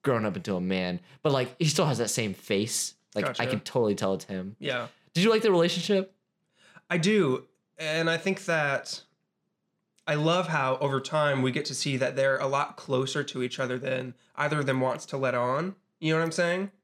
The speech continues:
Speaker 1: Are you talking about
Speaker 2: The ending? No, no,
Speaker 1: Yes.
Speaker 2: no. I'm not talking about
Speaker 1: Oh,
Speaker 2: that yet.
Speaker 1: no.
Speaker 2: But I'm saying that as we build up toward that moment, you know, there, there are parts, like, in the narration, it says, like, um, Julio won't tell, uh, what's his name? Toche?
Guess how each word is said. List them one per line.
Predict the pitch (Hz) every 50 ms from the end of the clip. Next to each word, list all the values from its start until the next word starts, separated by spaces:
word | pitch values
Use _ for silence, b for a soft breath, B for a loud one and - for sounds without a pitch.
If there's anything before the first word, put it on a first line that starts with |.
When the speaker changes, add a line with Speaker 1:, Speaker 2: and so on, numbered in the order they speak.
| _ _ -
Speaker 1:
Are | 107
you | 107
talking | 113 110 117 113
about | 107 101 101 101 98 95 95 - - _ _ _ _ _ _ _ _ _ -
Speaker 2:
The | 147 147 131
ending? | 135 147 160 180 180 180 165
No, | 165 156 135
no, | 131 131
Speaker 1:
Yes. | 127 123 - -
Speaker 2:
no. |
I'm | 156 170
not | 170 165
talking | 175 175 160
about | 151 160 135 - -
Speaker 1:
Oh, |
Speaker 2:
that | 143 131
yet. | 131 123 - -
Speaker 1:
no. | 127 120
Speaker 2:
But | 113 160
I'm | 160 160
saying | 160 175 160 156 143
that | 139 127 127 131 - - _ _ _ _ _
as | 156 151 135
we | 143 143
build | 135 156 156 151 151
up | 147 156
toward | - - 131 131 139 151
that | 143 143
moment, | 160 160 165 170 185 - - - _ _ _ _ _ _ _ _ _ _ _ _ _ _ _ -
you | 156 151 156
know, | 151 139 131
there, | 135 131 131 139 143
there | 139 131
are | 127
parts, | 127 - - 104 95 - -
like, | 135 127 123 - - _ -
in | 143
the | 135 131
narration, | 131 135 131 123 123 127 127 127 - - 120
it | 117 - -
says, | - - 113 113 113 110 -
like, | 110 107 101 - _ _ _ _ _ _ _ _ _ _ _ _ _ _ _ _
um, | - 123 120 123 120 117 117 113 117 - _ _ _ _ _ _ _ _ -
Julio | - 170 170 160 147 135 127 123
won't | 127 135 135
tell, | - 143 127 123 120 120 117 117 123 139 - _ _ _ _ -
uh, | 123 120 120 117 117 117 113 113 107
what's | 117 131 - -
his | 127 - -
name? | - 82 80 87 - - _ _ _ _ _ _ -
Toche? | - 135 139 - 214 220 240 233